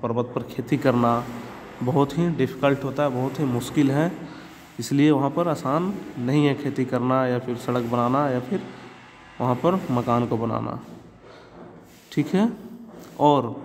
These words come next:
विभिन्न प्रकार के जो स्थल रूपों पर रहने वाले लोगों का है, जो रहन सहन और living of standard भी होता है, जो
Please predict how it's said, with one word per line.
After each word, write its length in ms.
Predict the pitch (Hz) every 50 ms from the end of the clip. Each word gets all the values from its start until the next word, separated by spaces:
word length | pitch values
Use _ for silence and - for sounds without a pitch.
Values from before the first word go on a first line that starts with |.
| - - - - - - - - - - - - - - - - -
विभिन्न 360 | 127 120 131 135 147 170 180
प्रकार 400 | 165 - 151 143 139 139 139 139
के 160 | 139 - 143 135
जो 200 | 127 131 131 131
स्थल 260 | - - 175 160 151
रूपों 260 | 143 139 143 135 127
पर 160 | - 139 123
रहने 280 | 123 127 127 147 156 151
वाले 200 | 143 139 135 127
लोगों 340 | 127 127 131 131 151 151 151
का 140 | 151 135
है, 100 | 127 131
जो 240 | 120 127 139 160 190 196 190 - - - - - - - - - - -
रहन 320 | 117 120 127 139 156 156
सहन 340 | 151 - 131 127 131 123 123
और 120 | 123 120 117
living 320 | 120 123 127 143 147 143
of 120 | 139 131 131 123
standard 420 | - - - 127 123 135 143 156 151
भी 120 | 139 139 135
होता 220 | 123 - 131 123
है, 100 | 123 117
जो 220 | 127 151 175 190